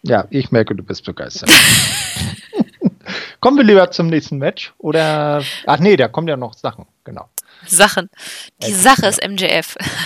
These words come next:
Speaker 2: <laughs> Und
Speaker 1: Ja.
Speaker 2: zwar gab's ein kleines Promo von ihm. Was ich komisch fand, die Mu-, Musik am Anfang schnitt ihn irgendwie ein bisschen ab.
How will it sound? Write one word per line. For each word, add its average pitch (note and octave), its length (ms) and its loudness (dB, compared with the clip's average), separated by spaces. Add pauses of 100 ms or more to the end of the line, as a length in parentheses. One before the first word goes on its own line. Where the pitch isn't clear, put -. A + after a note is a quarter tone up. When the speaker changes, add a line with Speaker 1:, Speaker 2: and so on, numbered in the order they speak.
(240)
Speaker 2:
<laughs> - 600 -10
Und D#2+ 100 -4
Speaker 1:
Ja. - 0 -
Speaker 2:
zwar F3+ 200 -2
gab's E3 300 2
ein D3+ 80 -8
kleines D#3 340 -4
Promo D#3+ 380 -14
von D#3 240 -14
ihm. D#3+ 140 -14 (540)
Was A#3 160 4
ich - 100 -2
komisch A3+ 320 -2
fand, A3 160 -6
die G3+ 80 -6
Mu-, F3 240 -10 (140)
Musik E3+ 400 -8
am - 60 -6
Anfang B3 360 -8
schnitt - 280 -6
ihn F#3 160 -10
irgendwie F#3 460 -10
ein - 40 -18
bisschen E3+ 320 -6
ab. - 260 2